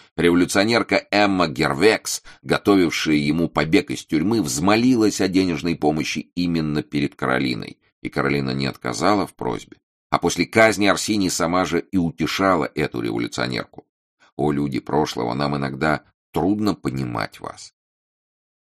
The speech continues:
Каролина въехала в Рим, готовый принять и Листа, который в августе тысяча восемьсот шестьдесят первого года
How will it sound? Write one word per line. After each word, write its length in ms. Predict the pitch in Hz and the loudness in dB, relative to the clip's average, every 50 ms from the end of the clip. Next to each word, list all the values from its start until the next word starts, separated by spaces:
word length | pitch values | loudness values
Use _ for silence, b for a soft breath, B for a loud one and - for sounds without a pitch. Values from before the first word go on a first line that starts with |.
| b b b b b b | b b b b b b
Каролина 440 | 107 107 117 123 135 139 127 123 | 2 4 6 6 4 4 2 2
въехала 400 | 107 104 110 113 101 104 101 101 | 0 4 2 2 2 4 2 2
в 80 | 95 98 | 4 4
Рим, 180 | 104 107 95 82 | 4 2 4 2
готовый 340 | 85 85 - 90 87 85 | 2 2 4 4 2 2
принять 360 | 78 80 78 80 80 76 - 76 | 2 2 0 0 0 -2 0 0
и 40 | |
Листа, 380 | 78 85 92 95 - - - 82 | 0 0 0 0 -2 -2 -4 -4
который 300 | - 76 - 78 73 73 | -4 -4 -2 0 0 2
в 80 | 73 82 | 4 2
августе 400 | 78 65 69 64 - - - - | 2 2 0 -6 -6 -6 -8 -2
тысяча 360 | - 95 78 78 71 - 65 | -2 -2 -2 -2 -6 -6 -6
восемьсот 420 | 62 - 67 67 - 69 67 - | -8 -8 -10 -10 -6 -4 -6 -4
шестьдесят 500 | - 73 67 64 71 69 - 67 - - | -4 -8 -6 -6 -6 -4 -2 -4 -4 -2
первого 400 | - 71 64 62 60 58 55 53 | -2 -2 -2 0 -2 -4 -6 -8
года 420 | 55 64 95 113 104 98 95 90 | -2 2 4 4 4 4 2 0